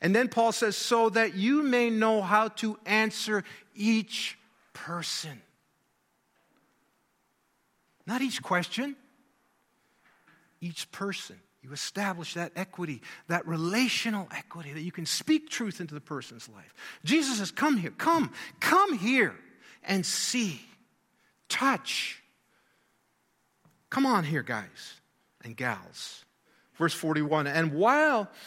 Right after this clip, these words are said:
they still disbelieved for joy and were marveling, he said to them, 'Have you anything to eat?'"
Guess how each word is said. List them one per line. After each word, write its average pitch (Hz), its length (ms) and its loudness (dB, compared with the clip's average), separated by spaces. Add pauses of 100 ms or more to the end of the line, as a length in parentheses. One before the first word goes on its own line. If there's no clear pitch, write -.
(340)
they 190 160 4
still 302 440 0
disbelieved 180 720 0
for 180 180 0
joy 175 580 2
and 180 240 0
were 180 160 2
marveling, 196 840 4
he 220 160 0
said 214 260 -2
to 220 60 4
them, 202 100 0 (1200)
'Have 190 420 2
you 262 140 2
anything 240 340 4
to 196 100 0
eat?'" 247 380 0